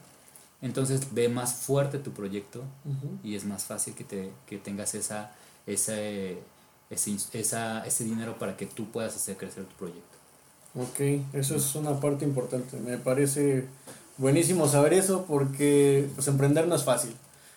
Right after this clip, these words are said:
Speaker 2: Eh, lo primero creo que es lo que tú hiciste, la idea. La idea es la parte más importante, creo yo, porque de ahí parte todo y también la misma persona.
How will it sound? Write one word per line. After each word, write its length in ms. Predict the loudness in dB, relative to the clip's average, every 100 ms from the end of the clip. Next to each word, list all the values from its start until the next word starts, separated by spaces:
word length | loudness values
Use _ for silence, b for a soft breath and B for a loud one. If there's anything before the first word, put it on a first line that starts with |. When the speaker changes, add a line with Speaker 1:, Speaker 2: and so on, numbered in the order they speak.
| B _
Speaker 2:
Eh, 560 | 2 6 6 6 6 6
lo 140 | 6 6
primero 440 | 4 6 8 6
creo 220 | 6 4 4
que 140 | 4
es 200 | 4 4
lo 260 | 4 6 4
que 280 | 4 4 4
tú 340 | 2 2 4
hiciste, 420 | 2 2 -2 -2
la 120 | 0 2
idea. 360 | 4 2 0 -2
La 100 | 0
idea 280 | 2 4 4
es 220 | 2 -4 -14 _ _
la 640 | 0 4 4 4 4 2 0
parte 300 | -2 0 0
más 220 | 2 2
importante, 600 | 0 -2 -2 -2 -2 -2 -2
creo 220 | -2 -2
yo, 200 | -2 -2
porque 640 | -4 -8 -6 -4 -2 -4 -8 -12 B B B B _
de 120 | 4 6
ahí 220 | 6 4 2
parte 300 | 4 6 4
todo 420 | 4 4 6 6 4
y 120 | 2
también 520 | 2 4 4 4 4
la 200 | 6 6
misma 360 | 6 4 2 0
persona. 480 | -4 -2 -2 -2